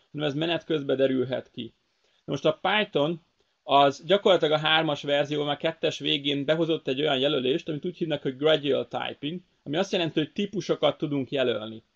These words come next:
Tehát ugyanúgy, mint Java-ba vagy C plus plus-ba meg tudjuk adni a típusokat. És van egy külön statikus ellenőrző, amit a Python-tól függetlenül, ezt, ö,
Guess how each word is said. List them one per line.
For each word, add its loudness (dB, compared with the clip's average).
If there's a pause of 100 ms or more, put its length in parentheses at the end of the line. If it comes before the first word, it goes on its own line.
(120)
Tehát -2
ugyanúgy, 6
mint -2
Java-ba 4
vagy 2
C -2
plus -2
plus-ba -2
meg -4
tudjuk -4
adni 0
a -4
típusokat. -12 (1300)
És -4
van 2
egy 2
külön 2
statikus 0
ellenőrző, 0 (120)
amit 0
a -6
Python-tól 2
függetlenül, 0
ezt, -4
ö, -4